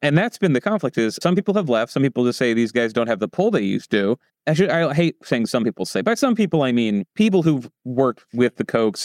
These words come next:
with, on a government, on a contract, they're strategists, they're in Republican parties. One of the people I talked to when I was reporting this, who had been very involved in Koch networks, kind of at the Tea Party height, was like,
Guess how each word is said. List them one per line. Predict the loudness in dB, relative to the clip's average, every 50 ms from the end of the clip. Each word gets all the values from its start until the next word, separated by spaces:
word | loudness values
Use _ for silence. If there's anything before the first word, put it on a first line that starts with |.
| -2 0 0
with, | 0 0 0
on | 0 0 0
a | 0
government, | 0 0 0 0 0
on | -2
a | -2
contract, | 0 0 2 2 2 0 0 0 0 -2 -2
they're | -4 -6
strategists, | -4 -2 0 0 0 0 0 -2 -2 -2
they're | -2 -2 0
in | 0 0 -2
Republican | -2 -2 -2 -2 -2 -2 -4 -2
parties. | 0 0 0 2 2 2 0 0 0
One | 0 0 0 0
of | 0
the | 0 0
people | 2 0 0 2 0 0
I | 0 0
talked | 0 -2 -2 -2 -2 0
to | 0 2 2
when | 2 0
I | 0
was | -2 -4
reporting | -8 -6 -2 0 0 2 0
this, | -2 -2 0
who | 0 0
had | 0 0 0
been | 0 0 0 -2 -2 -4
very | -4 -2 0 0 0
involved | 0 0 0 0 0 0 0 -2
in | -2 -4 -4
Koch | -2 -2 -2 -2 -2
networks, | -4 -2 -2 -2 -2 -4 -6
kind | -4 -4 -2
of | -2
at | -2 -4
the | -6
Tea | -2 0 0
Party | 0 0 0 0 0 0
height, | 0 0 0 0 -2
was | -2 0
like, | -2 -2 -2 -4